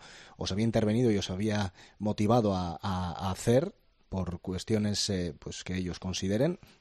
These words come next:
parece ser que no se va a producir porque efectivamente esos fondos europeos se han cancelado o, bueno, no se, no van a llegar a, a depositarse,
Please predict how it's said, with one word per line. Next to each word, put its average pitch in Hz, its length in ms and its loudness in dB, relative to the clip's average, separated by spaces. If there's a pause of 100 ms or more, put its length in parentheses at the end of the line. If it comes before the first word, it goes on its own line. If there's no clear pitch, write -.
parece 101 340 2
ser 120 220 2
que 101 360 0
no 104 360 -2
se - 140 -8
va 95 80 -2
a 95 80 -4
producir 95 420 -4
porque 143 300 -2
efectivamente 90 580 -4
esos - 200 -6
fondos 101 320 -4
europeos 98 500 0 (560)
se - 180 2
han 110 100 6
cancelado 92 680 -2 (340)
o, - 100 -12
bueno, 127 200 -6
no 82 160 -8
se, 104 220 -2
no 120 180 4
van 120 140 6
a 113 80 4
llegar 110 320 4
a, 101 320 0
a 104 100 -4
depositarse, 104 720 -2